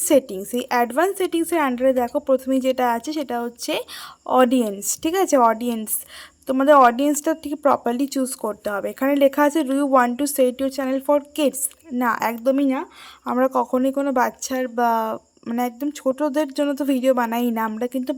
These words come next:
বড়দের জন্যই ভিডিও বানাই, ঠিক আছে? তো এটা সবসময় তোমরা no করে রাখবে। যদি তোমরা বাচ্চাদের জন্য ভিডিও বানাও তাহলে ইয়েস করবে, ঠিক আছে? তারপর হচ্ছে ফিচার এলিজিবিলিটি, এই,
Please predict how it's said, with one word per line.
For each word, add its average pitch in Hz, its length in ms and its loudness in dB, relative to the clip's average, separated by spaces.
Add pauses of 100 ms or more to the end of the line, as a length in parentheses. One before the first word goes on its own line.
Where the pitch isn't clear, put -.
বড়দের 233 400 2
জন্যই 247 320 -2
ভিডিও 214 300 -8
বানাই, 196 240 -10 (480)
ঠিক 302 200 -2
আছে? 277 180 6
তো 262 100 -2
এটা 262 120 -4 (100)
সবসময় 262 420 -2
তোমরা 285 180 -2 (140)
no 247 80 2 (140)
করে 233 260 4
রাখবে। 196 280 -2 (600)
যদি 277 220 0 (100)
তোমরা 339 180 4 (100)
বাচ্চাদের 254 440 2
জন্য 277 140 -4 (160)
ভিডিও 262 320 2
বানাও 254 280 0
তাহলে 285 180 0 (140)
ইয়েস 214 200 -2 (160)
করবে, 196 220 -4 (100)
ঠিক 320 200 2
আছে? 262 200 0
তারপর 254 300 6
হচ্ছে 294 180 0 (160)
ফিচার 294 380 4 (180)
এলিজিবিলিটি, 214 760 0 (480)
এই, 294 100 6